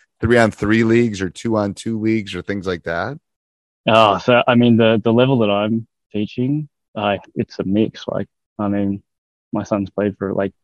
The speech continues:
Speaker 2: two years or so, and then I've got kids in the team that are brand new.
Speaker 1: Never
Speaker 2: Um,
Speaker 1: played.
Speaker 2: so I got, and I still have to balance, like,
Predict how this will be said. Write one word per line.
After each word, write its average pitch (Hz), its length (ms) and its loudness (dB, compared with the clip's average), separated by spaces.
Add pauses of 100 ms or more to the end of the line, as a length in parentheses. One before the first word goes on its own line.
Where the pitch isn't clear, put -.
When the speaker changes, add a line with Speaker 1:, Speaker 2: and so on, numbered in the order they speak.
(140)
Speaker 2:
two 113 140 -2 (200)
years 104 320 -2
or 107 120 -2
so, - 140 -2
and 101 280 2
then 104 120 0
I've 101 160 -4
got - 160 0 (540)
kids 120 180 4
in 107 100 -2
the 98 60 -2
team 104 280 -2
that 98 100 0
are 95 160 -2 (120)
brand 95 220 0
new. 107 200 0 (480)
Speaker 1:
Never 92 260 -2
Speaker 2:
Um, 95 160 0
Speaker 1:
played. 95 160 0
Speaker 2:
so 113 120 6
I 117 100 6
got, 123 280 4
and 117 160 4
I 113 80 4
still 127 380 2
have 107 200 -2
to 98 160 -10
balance, 110 480 0
like, 98 420 -4